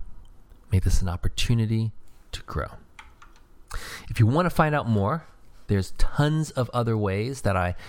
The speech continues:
kind of share how to develop this leadership and not just discerning.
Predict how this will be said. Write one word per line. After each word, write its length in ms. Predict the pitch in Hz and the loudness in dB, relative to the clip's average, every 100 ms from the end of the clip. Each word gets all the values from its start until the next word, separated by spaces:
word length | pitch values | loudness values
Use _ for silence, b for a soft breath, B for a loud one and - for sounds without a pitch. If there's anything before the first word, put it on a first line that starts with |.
| B B | B B
kind 140 | 101 | 0
of 80 | 95 | 0
share 440 | - - 123 120 | -4 -2 0 0
how 340 | 104 - - 104 | -4 -2 0 2
to 140 | - | 0
develop 720 | 95 90 85 107 135 113 - - | 0 0 4 4 4 4 6 6
this 220 | - 90 - | 4 -2 -4
leadership 480 | 76 90 - - - - | -4 -4 -6 6 6 6
and 100 | 92 | 0
not 160 | 87 | 0
just 160 | - - | -2 -6
discerning. 420 | - - 87 87 | -6 -4 -2 -2